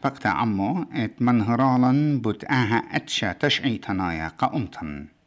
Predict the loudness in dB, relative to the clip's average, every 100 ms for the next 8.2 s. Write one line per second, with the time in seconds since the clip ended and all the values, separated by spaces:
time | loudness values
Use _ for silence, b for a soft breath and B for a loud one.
0 | _ _ B B B B B 2 4 2
1 | 2 2 2 2 2 0 0 0 2 0
2 | -2 0 2 2 -2 0 2 4 2 0
3 | -4 -2 -6 -2 -2 -2 -2 0 2 2
4 | 0 -2 -2 -4 -4 -4 -2 -2 0 -2
5 | -2 -2 -2 -6 -10 -8 -4 0 2 0
6 | -8 -8 -8 -6 -8 -14 -16 -20 _ _
7 | -4 0 4 4 4 2 4 4 2 0
8 | -2